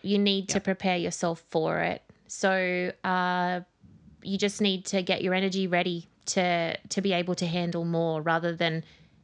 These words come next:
Speaker 1: receive more and then go, "Shit, now I have to figure out how to, how to hold this." It's about preparing space for it and getting your vibration up high enough, or at least grounded and centered enough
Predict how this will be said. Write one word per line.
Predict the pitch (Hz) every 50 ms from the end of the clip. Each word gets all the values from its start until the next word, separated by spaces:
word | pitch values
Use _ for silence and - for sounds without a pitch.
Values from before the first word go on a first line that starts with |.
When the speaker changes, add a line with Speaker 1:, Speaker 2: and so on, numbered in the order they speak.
| _ _ _ _
Speaker 1:
receive | - 185 175 - - 214 202 202 196 185
more | 190 185 175 170 170 170
and | 165 165 165
then | 165 170
go, | 165 170 165
"Shit, | 160 - - 202 -
now | 180 170 165
I | 170
have | 165 175 165 -
to | - 165
figure | 180 170 170
out | 165 165 165
how | 160 165 156 160
to, | 165 156 160 165
how | 165 170 165
to | 165
hold | 160 - 175 165 165 170 175 -
this." | - - - 170 - - - - - - - - - - -
It's | - 185 180 - -
about | 196 170 185 175 165 - -
preparing | - 190 - 190 180 180 175 165 175
space | - - - - 170 165 165 -
for | - - - 190 185 180 180 170
it | 160 160 165 - -
and | - 170 170
getting | 175 180 175 180 175
your | 175 165
vibration | 160 170 170 160 160 - 170 165 175 - - 185 175 170 165 - -
up | 160 160 - -
high | - - 170 165 170 170
enough, | 170 165 160 156 - 185 - - - -
or | - 175 175 170
at | 170 - -
least | 175 180 180 - -
grounded | - 180 170 170 165 170 175 165
and | 165 165
centered | - - 196 185 190 - 180 180
enough | 175 165 165 160 165 165 - -